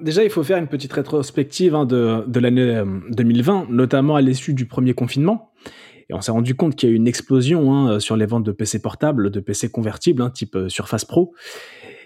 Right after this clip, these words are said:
Et surtout, les entreprises ont fait le nécessaire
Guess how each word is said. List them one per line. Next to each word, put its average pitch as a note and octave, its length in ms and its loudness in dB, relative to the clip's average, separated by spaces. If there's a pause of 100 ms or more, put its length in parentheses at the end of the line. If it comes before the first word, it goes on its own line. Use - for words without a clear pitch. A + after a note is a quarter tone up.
(100)
Et D3+ 80 0
surtout, D3+ 280 0
les C#3+ 160 4
entreprises C#3+ 560 0
ont A#2 60 -14
fait E3 160 0
le A#2 280 0
nécessaire C3+ 760 0